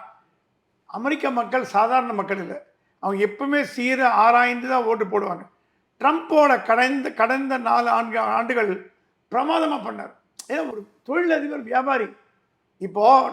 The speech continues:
ட்ரம்ப்புக்கும் மோடிக்கும் என்ன ஒரு கனெக்ஷன்னா, மோடி வந்த பிறகுதான் இந்தியா, என் நாடு, என் மக்கள், இந்தியா முதலிடம், உலகத்தில் ராஜகுரு, இப்படிலாம் பேச துவங்கினார்.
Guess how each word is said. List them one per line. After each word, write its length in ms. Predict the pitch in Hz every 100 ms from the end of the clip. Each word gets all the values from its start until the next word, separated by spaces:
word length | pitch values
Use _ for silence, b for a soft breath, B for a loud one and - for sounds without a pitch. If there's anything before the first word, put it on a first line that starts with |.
| -
ட்ரம்ப்புக்கும் 560 | 240 294 294 262 294 302 - 196
மோடிக்கும் 280 | 240 262 226
என்ன 240 | 220 254
ஒரு 100 | 233
கனெக்ஷன்னா, 640 | 208 226 185 226 233 202 185 - - _ _ 202
மோடி 380 | 269 339 330
வந்த 220 | 269 254 214
பிறகுதான் 640 | 240 240 269 240 214 - - _ _
இந்தியா, 720 | 208 247 247 240 226 240 - - _ _ _ _
என் 240 | 202 240
நாடு, 600 | 247 233 233 226 226 233 - _ _
என் 200 | 202 240
மக்கள், 720 | 233 208 - 233 220 240 - _ _ _
இந்தியா 360 | - 240 254 247
முதலிடம், 640 | 220 226 226 220 214 - - _ _ _
உலகத்தில் 580 | 185 240 254 226 233 208
ராஜகுரு, 580 | 226 240 233 226 226 381 254
இப்படிலாம் 400 | 294 285 294 294
பேச 320 | 269 - 233
துவங்கினார். 320 | 226 196